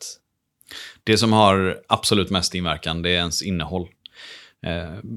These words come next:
det innehållet man har på sin egen webbplats och, och hur man beskriver det i, eh, metadata, i titeltaggen på sidorna. Eh, det är det mest avgörande. Och, och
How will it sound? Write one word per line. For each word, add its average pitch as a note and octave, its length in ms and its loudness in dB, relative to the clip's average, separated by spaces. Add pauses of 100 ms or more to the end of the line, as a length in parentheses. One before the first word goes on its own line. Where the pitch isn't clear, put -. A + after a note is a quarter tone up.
(220)
det A2+ 140 6
innehållet G2 300 6
man G2 120 2
har F#2+ 140 2
på F#2 140 -6
sin F#2 140 -2
egen F2 260 2
webbplats E2+ 680 -2
och, F#2+ 340 -4
och F2+ 100 2
hur F#2 200 2
man F2 300 0
beskriver F#2+ 420 -2
det A2 140 -2 (200)
i, F#2+ 480 -4
eh, F#2 60 -2
metadata, F#2+ 1000 -2
i F#2 240 -4
titeltaggen F#2 880 -4
på F#2+ 100 -8
sidorna. F#2 460 -4 (760)
Eh, F2 200 -10 (100)
det G#2+ 140 6
är G2 40 6
det G2+ 60 2
mest F2+ 260 0
avgörande. F2+ 440 -4 (200)
Och, F#2 460 -4
och F2 160 -6